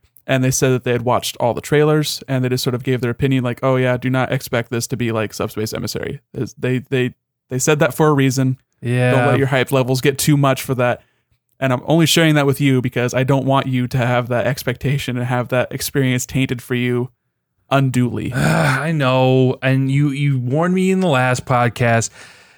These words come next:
Speaker 1: I just don't like seeing you get hurt, man. I just
Speaker 2: Well
Speaker 1: want you to, uh, enjoy it and have a good time and appreciate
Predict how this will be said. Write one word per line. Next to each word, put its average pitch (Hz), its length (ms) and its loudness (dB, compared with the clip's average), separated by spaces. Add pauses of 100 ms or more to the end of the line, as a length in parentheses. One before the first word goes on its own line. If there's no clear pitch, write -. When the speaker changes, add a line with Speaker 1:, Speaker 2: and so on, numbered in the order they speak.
(360)
Speaker 1:
I 226 80 0
just 247 160 2
don't 233 120 4
like 220 160 4
seeing 196 260 4
you 160 80 6
get 147 140 2
hurt, 131 280 0
man. 147 360 2 (100)
I 190 160 0
just 196 140 4
Speaker 2:
Well 190 80 2
Speaker 1:
want 175 140 2
you 170 100 4
to, 147 120 0 (120)
uh, 143 80 -4
enjoy 151 460 2
it 151 60 2
and 147 100 -2
have 135 140 2
a 131 60 0
good 139 220 0
time 131 280 0
and 123 80 0
appreciate 139 640 0